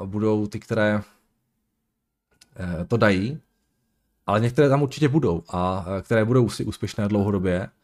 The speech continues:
i z těch firm, které jsou třeba teď ve ztrátě. No a pokud budou, tak to, to jsou fantastické ceny momentálně, jo. Bez diskuze, podle mého názoru. Jenom jde o to určit to, která z těch firm bude ta, která prostě vydrží a uspěje, jo.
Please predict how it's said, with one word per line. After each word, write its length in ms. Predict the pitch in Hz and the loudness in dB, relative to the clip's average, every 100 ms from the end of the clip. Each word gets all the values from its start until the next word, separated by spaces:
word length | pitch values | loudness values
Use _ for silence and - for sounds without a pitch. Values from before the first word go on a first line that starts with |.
| _ _ _ | _ _ _
i 80 | 131 | -4
z 80 | - | 0
těch 140 | 135 | 0
firm, 200 | 131 107 | 2 2
které 140 | 104 95 | 0 -2
jsou 140 | 98 | -4
třeba 140 | 104 | -4
teď 100 | 92 | -4
ve 80 | 87 | -4
ztrátě. 380 | - 95 92 113 | -4 -4 -2 -2
No 80 | 110 | -2
a 140 | 104 _ _ | -4 _ _
pokud 220 | 127 143 | 0 2
budou, 300 | 117 120 135 | 4 4 2
tak 220 | 123 123 - _ _ _ | -2 -8 -20 _ _ _
to, 100 | 101 | -16
to 160 | - | -10
jsou 160 | - 131 | -6 -6
fantastické 680 | 127 117 120 120 131 - 127 | 0 0 2 -2 -2 0 0
ceny 220 | 139 139 | 0 0
momentálně, 560 | 107 95 87 85 85 80 | 0 -2 -4 -6 -6 -6
jo. 200 | 82 117 _ _ _ _ _ _ | -8 -10 _ _ _ _ _ _
Bez 140 | 117 | 0
diskuze, 340 | 131 165 107 95 | 2 0 -4 -4
podle 200 | 87 90 | -2 -2
mého 160 | 85 | 0
názoru. 260 | 82 82 90 | -2 -2 0
Jenom 160 | 101 110 | 0 2
jde 120 | 120 | 0
o 80 | 113 | 0
to 160 | - | -2
určit 340 | 120 117 135 127 | -2 -2 -4 -2
to, 100 | 127 | -4
která 300 | 131 131 127 | 2 2 2
z 60 | |
těch 160 | - 127 | -2 -2
firm 280 | 117 117 110 | 2 2 2
bude 200 | 117 113 | 0 2
ta, 380 | - 101 104 - | 0 0 0 -6
která 340 | - 101 98 95 | 0 2 2 0
prostě 260 | 107 - | -4 -2
vydrží 340 | 95 92 92 90 | 0 -2 0 0
a 40 | |
uspěje, 320 | 90 - 80 | 0 -2 -4
jo. 400 | 69 - - - | -4 -10 -16 -16